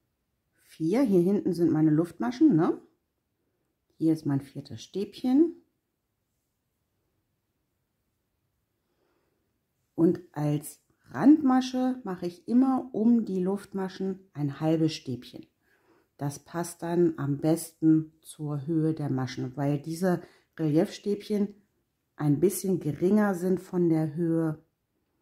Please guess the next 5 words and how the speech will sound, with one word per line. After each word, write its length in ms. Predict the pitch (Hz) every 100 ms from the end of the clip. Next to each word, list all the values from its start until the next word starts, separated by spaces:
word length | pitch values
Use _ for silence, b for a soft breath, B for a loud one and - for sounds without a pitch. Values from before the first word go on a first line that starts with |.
| _ _ -
als 240 | 143 -
normale 400 | 151 135 127 113
Stäbchen. 540 | - - 95 - - - _ _ _ _ _ _
So, 240 | - 92 _ _
also 340 | 143 147 139